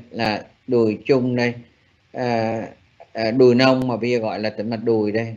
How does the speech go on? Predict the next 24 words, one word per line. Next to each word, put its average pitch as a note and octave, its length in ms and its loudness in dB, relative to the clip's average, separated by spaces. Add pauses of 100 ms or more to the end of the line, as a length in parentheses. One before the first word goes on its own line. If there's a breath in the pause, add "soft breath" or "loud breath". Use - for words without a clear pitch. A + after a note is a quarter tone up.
là G#2+ 200 -6
đây A2 220 -2
là G#2+ 140 -4
tĩnh G#2+ 160 -6
mạch G#2+ 140 -8
hiện G#2 200 -6
lớn A2+ 280 2
đây, A#2 160 -2 (240)
nó A#2+ 140 -8
bị A#2 180 -4
huyết B2 220 -6
khối A#2+ 200 -2
toàn G2+ 200 -8
bộ. F#2 200 -2 (1900)
Đó. A2+ 360 -2 (520)
Rồi D3 420 4
nó F3 160 2
có A#3+ 140 6
thể D3+ 300 2
huyết A3+ 180 2
khối A3+ 160 4
không G#3 200 2
hoàn C3 240 -2
toàn. A#2+ 320 -2